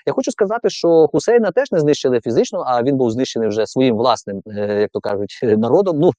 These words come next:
ми, ми це розуміємо, за допомогою кого і чого. Але тим не менше, наскільки світ чистішим був би і спокійнішим без, е,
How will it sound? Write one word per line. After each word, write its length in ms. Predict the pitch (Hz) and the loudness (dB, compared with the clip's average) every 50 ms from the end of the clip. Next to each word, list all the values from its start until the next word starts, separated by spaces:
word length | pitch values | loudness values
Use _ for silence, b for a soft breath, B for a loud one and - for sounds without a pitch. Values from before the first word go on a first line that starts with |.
| - 135 - | -4 -14 -8
ми, 220 | - 135 147 156 147 | -2 2 2 2 4
ми 120 | 165 196 | 4 2
це 140 | - 170 160 | 2 4 2
розуміємо, 460 | 156 147 151 143 131 113 107 104 101 B B B 104 | 2 4 2 2 0 0 -2 -4 -8 B B B -2
за 100 | 120 135 | 0 2
допомогою 560 | 135 147 - 156 151 165 156 143 139 131 123 117 | 2 2 0 0 2 2 2 4 4 2 0 2
кого 240 | - 165 156 131 135 | 2 2 4 4 2
і 40 | 127 | 0
чого. 220 | - - 175 208 | -2 -4 -4 -2
Але 160 | - 147 160 165 | 0 0 -2 -2
тим 160 | - 320 320 | -2 -2 -2
не 80 | 320 | -2
менше, 260 | 302 247 160 - - 98 - B B B B B B B | -2 -2 -2 -4 -8 -12 -12 B B B B B B B
наскільки 380 | 240 277 - - 330 330 - 233 | -6 -4 -2 -2 -2 0 -2 -2
світ 240 | - - 240 214 - | -2 0 -2 -2 -2
чистішим 580 | - - 196 - - - 208 180 - 175 156 147 | -2 -4 -4 -4 -4 -4 -4 -4 -2 -4 -4 0
був 180 | 160 160 147 | 0 0 2
би 260 | 131 127 123 120 113 113 | 2 2 0 0 0 -2
і 60 | 120 | -6
спокійнішим 800 | - - 131 - - 135 131 127 117 110 - - 107 104 113 | -6 -6 -6 -4 -4 -4 -2 -2 -4 -4 -4 -6 -6 -6 -4
без, 400 | 110 117 120 113 110 104 101 101 | -2 -2 0 0 0 -2 -4 -4
е, 460 | 107 104 101 101 101 98 98 98 95 | -4 -4 -4 -4 -6 -6 -6 -6 -8